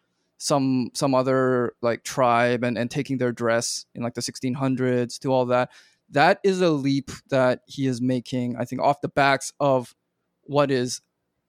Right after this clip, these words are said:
ultimately petty squabbling. Uh, ve-, a lot of, like, interpersonal grievances being shared, uh,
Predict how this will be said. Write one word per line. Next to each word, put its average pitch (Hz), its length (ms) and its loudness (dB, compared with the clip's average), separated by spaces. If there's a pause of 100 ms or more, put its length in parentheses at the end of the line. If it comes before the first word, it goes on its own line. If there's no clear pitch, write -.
ultimately 180 340 2
petty 143 260 -2
squabbling. 120 560 -4 (240)
Uh, 117 220 -2
ve-, 143 260 -2
a 143 60 2
lot 143 260 4
of, 135 100 -2
like, 127 240 2 (460)
interpersonal 131 760 -2
grievances 123 640 -4 (560)
being 127 240 0
shared, 117 640 2
uh, 104 460 0